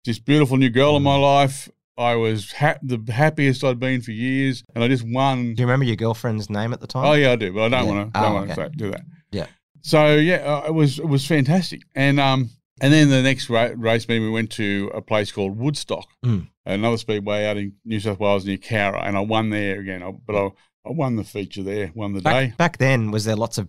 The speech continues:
Speaker 2: like, big crowds back then?
Speaker 1: Oh, yes, but
Speaker 2: Yeah.
Speaker 1: like, dirt track racing in the, in the bush in the eighties was great.
Speaker 2: Yeah.
Speaker 1: Like, it was fucking great. There was, uh, like,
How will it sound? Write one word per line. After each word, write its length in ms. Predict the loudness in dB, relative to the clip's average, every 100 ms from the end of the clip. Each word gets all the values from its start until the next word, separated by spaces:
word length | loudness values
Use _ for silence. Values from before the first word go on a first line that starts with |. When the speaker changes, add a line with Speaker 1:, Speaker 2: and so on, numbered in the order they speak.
| -6
Speaker 2:
like, 260 | -6 -6 -4
big 140 | -4
crowds 340 | -2 -2 -2 -2
back 220 | -4 -2
then? 240 | -4 -4 0
Speaker 1:
Oh, 160 | 2 4
yes, 240 | 4 2
but 220 | 2 0
Speaker 2:
Yeah. 100 | 2
Speaker 1:
like, 260 | 0 0 0
dirt 220 | 0 0
track 200 | 0 0
racing 320 | 0 0 0
in 120 | 0 0
the, 140 | -2 -4
in 140 | -2 -2
the 60 |
bush 320 | -2 -2 -2 -2
in 60 |
the 160 | -2 0
eighties 280 | 0 -2 -6
was 140 | -8
great. 360 | -4 -4 -4 -10 _
Speaker 2:
Yeah. 140 | -4 -2
Speaker 1:
Like, 80 | -2
it 40 |
was 160 | -4 -6
fucking 440 | -10 -10 -6 -2
great. 300 | 0 -2 -2
There 100 | -4
was, 180 | -4 -2
uh, 80 | 0
like, 160 | -2